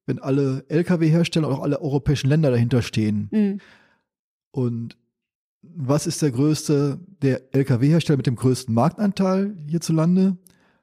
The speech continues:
Speaker 2: Äh,
Speaker 1: Mercedes.
Speaker 2: M eins, also.
Speaker 1: Mercedes, ja. Und Mercedes ist ausgerechnet der Hersteller, der da überhaupt keinen Bock drauf hat, der es immer für, für totalen Unfug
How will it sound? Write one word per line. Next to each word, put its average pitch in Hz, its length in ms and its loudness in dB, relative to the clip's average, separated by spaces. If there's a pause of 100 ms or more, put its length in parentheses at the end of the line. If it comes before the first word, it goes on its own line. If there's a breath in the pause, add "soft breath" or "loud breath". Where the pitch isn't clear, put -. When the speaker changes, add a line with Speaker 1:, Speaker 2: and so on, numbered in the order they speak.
Speaker 2:
Äh, - 320 -8
Speaker 1:
Mercedes. 196 680 0
Speaker 2:
M 208 160 2
eins, 214 360 0
also. 190 160 0 (160)
Speaker 1:
Mercedes, 98 560 0
ja. 101 160 -4 (400 loud breath)
Und 143 420 0 (400)
Mercedes 165 360 0
ist 143 100 -4
ausgerechnet 151 560 0
der 156 420 2 (680)
Hersteller, 147 680 2
der 127 380 0
da 127 300 -2 (200)
überhaupt 127 260 0
keinen 127 120 0
Bock 110 140 -4
drauf 113 200 -2
hat, - 240 -10 (140)
der 113 60 -4
es - 100 -10
immer 131 140 -8
für, 120 160 -2
für - 220 -8
totalen 117 480 -2
Unfug 127 520 -4